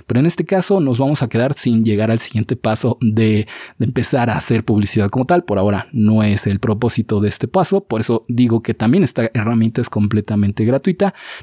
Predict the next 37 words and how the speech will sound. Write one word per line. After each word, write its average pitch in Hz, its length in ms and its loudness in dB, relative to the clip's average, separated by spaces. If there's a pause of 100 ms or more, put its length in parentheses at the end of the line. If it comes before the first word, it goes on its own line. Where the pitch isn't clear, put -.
Nos 139 140 -2
quedamos 165 340 0
con 131 160 2
ese 123 160 0
dato 143 460 0
y 160 260 -2
una 107 160 2
vez 107 160 0
más 151 320 0
lo 123 340 2
apartamos. 110 640 -4
Por 113 160 0
ahora 208 260 2
no 147 240 0
vamos 143 260 0
a 117 60 -2
continuar 113 340 -2
con 156 140 0
eso, 190 280 0
lo 123 140 2
vamos 127 280 2
a 113 60 0
retomar 120 500 -2 (320)
después 110 420 -2
en 117 80 2
el 104 80 2
momento 107 340 2
en 104 60 -4
que 104 140 0
veamos 107 420 0
la 143 240 2
rentabilidad 131 960 2
de 147 160 2
nuestra 135 260 2
idea 113 140 2
de 104 80 2
negocio. 101 400 -2